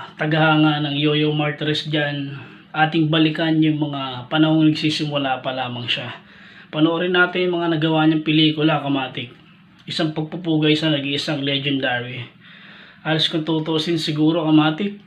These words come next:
wala na rin tayong mga komedyanteng, yung mga sinaunang komedyante siguro. Mangilan-ngilan na lang din siguro yung buhay.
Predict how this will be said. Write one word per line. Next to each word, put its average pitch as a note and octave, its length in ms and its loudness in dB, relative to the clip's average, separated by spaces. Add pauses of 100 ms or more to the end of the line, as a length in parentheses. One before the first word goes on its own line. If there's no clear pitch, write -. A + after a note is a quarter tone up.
(200)
wala D3 320 -2
na D3 80 0
rin D3+ 160 -2
tayong D3 240 0
mga D3 160 -6
komedyanteng, C#3+ 720 -4 (1300)
yung D3+ 240 4
mga D#3 160 2
sinaunang D3 560 0
komedyante C3+ 560 -6
siguro. B2+ 720 -10
Mangilan-ngilan D#3 640 4
na D3+ 160 6
lang D#3 160 6
din D3+ 80 2
siguro C#3+ 400 -4
yung D3 160 -4
buhay. C3+ 480 -6